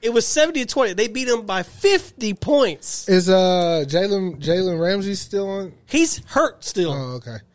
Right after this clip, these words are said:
Speaker 1: He's plays for them,
Speaker 2: Yeah.
Speaker 1: but he hurt.
Speaker 2: Mm.
Speaker 1: And he not even playing. They still doing this. They are, they are li-, the statistically the fastest team in the N F L.
Speaker 2: Oh, that's dope. They're dope. They're
Speaker 1: They're
Speaker 2: Florida boys.
Speaker 1: they're three and oh.
Speaker 2: Yeah.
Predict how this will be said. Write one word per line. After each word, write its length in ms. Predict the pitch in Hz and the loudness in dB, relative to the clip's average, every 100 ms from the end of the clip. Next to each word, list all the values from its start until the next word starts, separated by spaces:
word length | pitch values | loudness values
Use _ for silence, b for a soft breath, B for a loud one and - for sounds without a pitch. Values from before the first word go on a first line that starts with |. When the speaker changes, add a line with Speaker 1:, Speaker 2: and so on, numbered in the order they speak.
| _ | _
Speaker 1:
He's 320 | 165 254 254 - | -4 -2 -2 -4
plays 320 | - 311 359 | 2 2 4
for 140 | 247 | 4
them, 220 | 196 190 226 | 4 2 0
Speaker 2:
Yeah. 220 | 143 127 | -6 -2
Speaker 1:
but 100 | 202 | 0
he 120 | 220 294 | 2 2
hurt. 400 | 233 294 - - | 4 2 0 -14
Speaker 2:
Mm. 260 | 131 123 | -18 -16
Speaker 1:
And 100 | 120 262 262 | -4 -2 4
he 120 | 359 | 4
not 180 | 370 320 | 2 -2
even 160 | 320 | -4
playing. 360 | 330 311 339 311 | -2 -2 0 0
They 100 | 277 | -2
still 240 | - 320 | -2 -8
doing 240 | 277 269 214 | -8 -8 -8
this. 160 | 160 - B B | -10 -12 B B
They 160 | 214 | 2
are, 160 | 247 214 - | 2 0 -2
they 160 | 190 | 2
are 120 | 220 196 | 2 2
li-, 160 | 185 - - | -4 -10 -8
the 140 | 175 | -6
statistically 640 | - 190 - 262 - 240 | -4 -4 0 -2 -2 -4
the 120 | 190 | -4
fastest 600 | 160 - 262 285 - 233 | -6 -4 -2 -2 -2 -6
team 180 | - 233 | -6 -6
in 60 | 202 | -6
the 80 | 185 | -6
N 120 | 185 | -6
F 140 | 160 | -6
L. 240 | 143 107 _ _ | -10 -12 _ _
Speaker 2:
Oh, 60 | 135 | -14
that's 160 | 170 | -12
dope. 320 | 135 147 170 _ _ _ _ _ _ _ _ _ _ _ - | -10 -8 -10 _ _ _ _ _ _ _ _ _ _ _ -14
They're 120 | 135 | -12
dope. 220 | 160 190 160 | -6 -4 0
They're 180 | 180 | 0
Speaker 1:
They're 120 | 185 202 | 2 2
Speaker 2:
Florida 200 | 220 208 | 2 2
boys. 280 | 190 180 147 | 4 4 4
Speaker 1:
they're 100 | 190 | 0
three 300 | - 247 269 | 0 0 2
and 100 | 233 | 2
oh. 220 | 165 131 _ - | 0 -4 _ -6
Speaker 2:
Yeah. 260 | 143 139 | 2 2